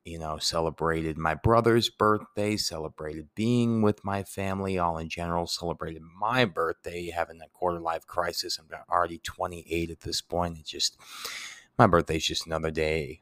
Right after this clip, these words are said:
at this point. In fact, you know, hopefully once I hit thirty, it's just gonna kinda go back and back and back and back. So once I hit thirty, every year thereafter, I'm just gonna go back to twenty-nine, twenty-eight, twenty-seven. So, uh, good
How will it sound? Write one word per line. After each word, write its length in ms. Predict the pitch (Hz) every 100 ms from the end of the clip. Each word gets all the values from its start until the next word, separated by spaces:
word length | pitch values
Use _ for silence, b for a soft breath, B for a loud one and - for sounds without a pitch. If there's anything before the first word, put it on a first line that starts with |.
| -
at 100 | 87
this 160 | 87 -
point. 320 | - 85 85
In 100 | 82
fact, 400 | - 85 80 -
you 80 | 82
know, 300 | 82 80 80
hopefully 600 | - 92 82 85 85 85
once 320 | 80 82 85
I 140 | 80 78
hit 240 | - 82 -
thirty, 340 | 87 82 80
it's 140 | 78
just 260 | - 78 -
gonna 160 | 78 73
kinda 380 | - 76 76
go 140 | 76 73
back 560 | - 73 76 80 -
and 100 | 78
back 360 | 71 76 76 -
and 80 | 73
back 300 | 76 76 -
and 100 | 78
back. 360 | 80 92 110 -
So 280 | - 78
once 300 | 76 98 143
I 100 | 123
hit 200 | 90 90 -
thirty, 440 | 92 85 80 80 - B B -
every 260 | 98 101
year 220 | 92 92 85
thereafter, 560 | 85 85 87 87 80
I'm 160 | 80 85
just 160 | -
gonna 160 | 85 80
go 100 | 78
back 220 | 78 78
to 80 | -
twenty-nine, 460 | - 82 80 78 80
twenty-eight, 360 | - 78 76
twenty-seven. 580 | - 80 76 78 76 76
So, 320 | - 78 78
uh, 180 | 76 76 - B B B B B -
good 200 | - 104